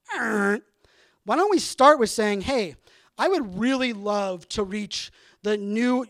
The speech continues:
Gen Z audience that are gamers that are still in college." Okay, that's who I want to reach. I'm gonna start going to them. I'm gonna see what, what, what communities they're involved in,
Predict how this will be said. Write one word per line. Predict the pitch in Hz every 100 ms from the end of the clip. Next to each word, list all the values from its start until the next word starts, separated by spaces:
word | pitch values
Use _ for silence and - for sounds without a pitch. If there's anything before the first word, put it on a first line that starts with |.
| 190
Gen | 151 226 233
Z | 208 202 220
audience | 190 208 226 240 240 - - -
that | 208 214
are | 214 208 196
gamers | 165 208 226 214 190 180 - - - -
that | 208 220
are | 208 202
still | - - 233
in | 214 202
college." | - 220 196 143 117 - _ _ _
Okay, | 208 196 185 - -
that's | 233 277
who | 359
I | 311
want | 226 233 240
to | 208
reach. | 180 170 - - -
I'm | 269
gonna | 415
start | - 302 233
going | 233 285 285
to | - 240
them. | 214 220 185
I'm | 175 - -
gonna | 269
see | - 320
what, | 294 277
what, | 220 277 226 233
what | 247 -
communities | - 254 262 269 240 208
they're | 196 190
involved | 175 175 160
in, | 170 147